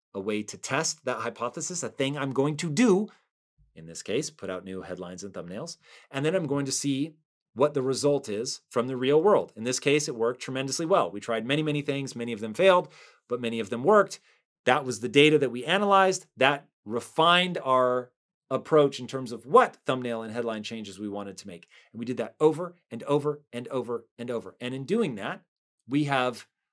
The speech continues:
more than doubled our view count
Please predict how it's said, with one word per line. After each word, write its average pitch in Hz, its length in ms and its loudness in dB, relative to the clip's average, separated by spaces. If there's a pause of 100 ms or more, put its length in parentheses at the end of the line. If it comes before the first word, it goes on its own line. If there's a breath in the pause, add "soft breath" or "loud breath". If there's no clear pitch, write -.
(100)
more 170 300 6
than 147 260 -2
doubled 147 540 0 (400)
our 120 480 0
view 113 180 -6
count 85 280 -18